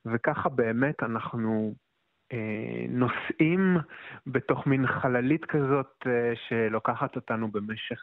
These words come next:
אה, ארבע מאות שנה, אה,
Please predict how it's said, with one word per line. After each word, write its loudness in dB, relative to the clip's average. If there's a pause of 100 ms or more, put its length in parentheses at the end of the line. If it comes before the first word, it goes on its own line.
(120)
אה, -6
ארבע 2
מאות -4
שנה, 0 (560)
אה, -4